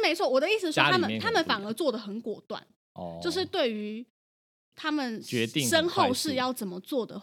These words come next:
Speaker 1: 时候，他们是很果断的，
Speaker 2: 嗯。搞不好他们已经预演很多次。
Speaker 1: 然后我说的那个情况下是他们没有预料到他会走得这么快。
Speaker 2: 哦。
Speaker 1: 对，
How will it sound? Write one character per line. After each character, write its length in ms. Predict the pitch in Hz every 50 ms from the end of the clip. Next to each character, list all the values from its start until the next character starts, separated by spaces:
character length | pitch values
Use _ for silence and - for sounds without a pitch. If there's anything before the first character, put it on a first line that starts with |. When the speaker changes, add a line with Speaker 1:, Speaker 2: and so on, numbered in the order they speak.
| - -
Speaker 1:
时 340 | - - - - - 202 202
候， 300 | 220 240 247 202 - - - - - - _
他 140 | - 294
们 100 | 285 269
是 100 | 262 277
很 180 | 302 277 240 202 220
果 180 | - 202 190 -
断 200 | _ 226 185 135 - -
的， 80 | -
Speaker 2:
嗯。 20 | -
搞 60 | 98
不 80 | 104 131
好 80 | 131 139
他 80 | 131
们 120 | 120 110 101
已 40 |
经 180 | 95 92 104 110 -
预 120 | - 107 95
演 140 | 92 87
很 100 | 82 - -
多 200 | _ - 87 85
次。 260 | - - - - - - _ _
Speaker 1:
然 60 | -
后 80 | 311 269
我 40 |
说 120 | 269 359 403
的 60 | 370
那 80 | 349 359
个 40 | 330
情 140 | - 269 240
况 140 | 294 302
下 100 | 294 277
是 100 | 277 277
他 160 | 269 - 269 262
们 100 | 262 233
没 100 | 240 240
有 120 | 226 -
预 60 | 254
料 160 | 240 247 226
到 120 | 226 226 214
他 120 | 214 214 214
会 100 | 220 226
走 160 | 220 - -
得 80 | - -
这 100 | - 190
么 80 | 180 -
快。 200 | - - - - - _ -
Speaker 2:
哦。 460 | - 98 90 87 87 85 85 87 98
Speaker 1:
对， 260 | - 254 - - -